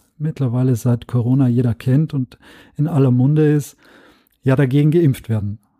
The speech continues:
soll. Ähm, das ist eine Impfung, die ganz früh im Leben stattfindet, nämlich schon in den ersten Wochen.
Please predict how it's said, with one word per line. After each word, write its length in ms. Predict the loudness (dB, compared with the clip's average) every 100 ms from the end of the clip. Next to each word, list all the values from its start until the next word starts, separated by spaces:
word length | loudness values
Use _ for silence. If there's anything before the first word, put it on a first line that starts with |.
| _ _ -10
soll. 420 | -2 -2 -2 -8 _ _ _ _ _ _ _ _ _ _ _ _ _ _ -20 -20 _ -4
Ähm, 340 | 0 0 0
das 200 | -2 -2
ist 120 | -2 0
eine 140 | 2
Impfung, 340 | 0 0 0
die 360 | 0 0 0 -2 _ _
ganz 240 | -2 -2
früh 360 | -4 -4 0 0
im 160 | 2 0
Leben 300 | 2 0 0
stattfindet, 880 | -2 -4 -2 -2 2 0 -2 -6
nämlich 320 | -2 0 0 0
schon 200 | 2 4
in 80 |
den 140 | 2 2
ersten 460 | 0 -2 -2 0
Wochen. 360 | 0 0 0 -2